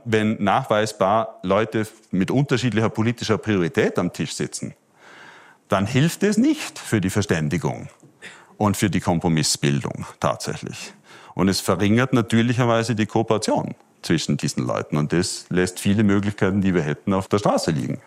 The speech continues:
logischerweise. Meine Hoffnung wäre, aber das, das ist wahrscheinlich so ein bisschen in Richtung naive Hoffnung, aber man darf ja als Wissenschaftler manchmal eine persönliche Meinung und einen Wunsch auch haben. Meine Hoffnung wäre,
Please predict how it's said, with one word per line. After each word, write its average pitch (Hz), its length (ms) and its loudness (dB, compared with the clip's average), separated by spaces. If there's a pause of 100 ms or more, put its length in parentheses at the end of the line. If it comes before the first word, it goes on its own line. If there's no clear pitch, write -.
logischerweise. - 640 -6 (1300)
Meine 131 180 2
Hoffnung 135 420 2
wäre, 78 380 0 (180)
aber 107 200 0
das, - 300 -4
das 147 100 2
ist 151 100 -2
wahrscheinlich 135 360 0
so 131 120 0
ein 113 40 -2
bisschen 117 260 0
in 113 80 2
Richtung 110 260 2
naive 95 400 0
Hoffnung, 76 380 -4
aber 95 420 0
man 98 100 -2
darf 101 220 2
ja 95 80 4
als 90 120 0
Wissenschaftler 92 440 0
manchmal 90 260 0
eine 82 60 0
persönliche 101 460 0
Meinung 92 340 2
und 90 240 -2
einen 95 100 -2
Wunsch 110 240 0
auch 101 180 0
haben. 90 400 0 (800)
Meine 92 200 2
Hoffnung 110 340 0
wäre, 120 240 2